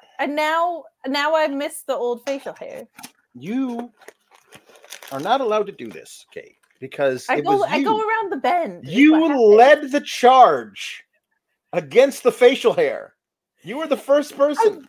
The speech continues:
Speaker 1: I just wanted
Speaker 2: You
Speaker 1: to
Speaker 2: called it
Speaker 1: know what
Speaker 2: out.
Speaker 1: was going on. I wanted to know
Speaker 2: Yeah.
Speaker 1: what was happening with it. Why
Speaker 2: Yeah.
Speaker 1: did it look this way?
Speaker 2: Yeah.
Speaker 1: Was it shoe polish? Like, what was happening? And now it's
Speaker 2: Well, it was
Speaker 1: gone, and I,
Speaker 2: definitely
Speaker 1: here's what it is.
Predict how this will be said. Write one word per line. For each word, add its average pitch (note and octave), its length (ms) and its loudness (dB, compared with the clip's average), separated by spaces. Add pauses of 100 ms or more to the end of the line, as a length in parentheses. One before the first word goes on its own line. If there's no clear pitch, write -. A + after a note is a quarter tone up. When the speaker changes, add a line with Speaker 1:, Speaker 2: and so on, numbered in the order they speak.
Speaker 1:
I B4 140 6
just B4+ 280 6
wanted C#5 220 -6
Speaker 2:
You A#4+ 60 -8
Speaker 1:
to - 60 -16
Speaker 2:
called C5 200 4
it - 20 4
Speaker 1:
know A4+ 60 4
what A#4 240 4
Speaker 2:
out. G#4+ 60 -4
Speaker 1:
was A#4 280 2
going A4 280 -2
on. G#4+ 640 -8
I D4 140 -4
wanted A4+ 380 -2
to - 80 -16
know G#4+ 120 -10
Speaker 2:
Yeah. G4+ 80 -6
Speaker 1:
what - 100 -8
was G4+ 120 -12
happening G#4 520 -10
with A#3+ 220 -10
it. - 380 -12 (360)
Why C#4 220 -2
Speaker 2:
Yeah. G4 60 -2
Speaker 1:
did A4+ 240 0
it - 20 -10
look F4 340 -8
this A#3 260 -8
way? G3 460 -10 (680)
Speaker 2:
Yeah. G2+ 300 -14
Speaker 1:
Was C4+ 300 -6
it C#4+ 220 -6
shoe D#4+ 380 -8
polish? B4+ 380 -2 (100)
Like, G4 180 -8
what F#4 180 -6
was G4+ 100 -8
happening? F#4 460 -8
And C4 100 0
now D4+ 140 -6
it's D#4 100 -6
Speaker 2:
Well, A#3 80 2
it - 40 -8
was C4 80 -2
Speaker 1:
gone, F#4+ 160 -2
and C4 80 4
I, D4 80 8
Speaker 2:
definitely A3 500 -2
Speaker 1:
here's F#4+ 260 -2
what E4 140 -8
it E4+ 100 -10
is. E5+ 220 -4